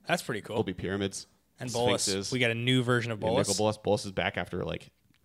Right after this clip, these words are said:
Speaker 2: almost nine years. <laughs>
Speaker 1: Do you think he'll cost, like, eight again or something? Nine?
Speaker 2: I have no idea. I have no idea what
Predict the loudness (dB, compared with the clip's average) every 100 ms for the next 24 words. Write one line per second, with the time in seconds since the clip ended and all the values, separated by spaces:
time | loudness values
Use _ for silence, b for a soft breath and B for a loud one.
0 | _ -16 -6 0 0 -2 -6 -4 -2 0
1 | 0 0 0 0 -2 2 4 4 2 0
2 | 0 0 2 2 0 -2 -4 -12 _ _
3 | _ _ _ -8 -4 -4 -8 -6 -2 0
4 | 0 -2 -4 -6 -6 _ -12 -6 -4 -4
5 | -2 -2 0 -2 -2 -6 -10 -12 _ -6
6 | -4 -2 0 2 2 0 -2 -4 -6